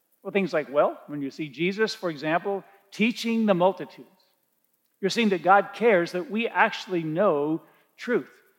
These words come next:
that we know certain truths about God, we know certain truths about ourselves, we know certain truths about our world. That's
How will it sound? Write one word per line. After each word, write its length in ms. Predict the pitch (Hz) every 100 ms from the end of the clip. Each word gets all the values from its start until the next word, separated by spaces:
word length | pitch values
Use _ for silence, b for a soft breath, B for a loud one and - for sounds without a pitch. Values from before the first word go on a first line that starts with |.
| _
that 80 | 208
we 140 | 185
know 160 | 180 170
certain 360 | - 208 165
truths 320 | 151 202 214
about 320 | 175 151 131 -
God, 380 | 147 196 233 - -
we 100 | 180
know 140 | 160
certain 320 | 147 202 -
truths 260 | - 196 175
about 220 | 151 147
ourselves, 500 | 127 - 190 233 214
we 60 | 175
know 120 | 143
certain 260 | 135 196 -
truths 180 | 190 147
about 260 | 151 156
our 160 | 147 135
world. 520 | 135 147 180 226 180
That's 260 | 165 175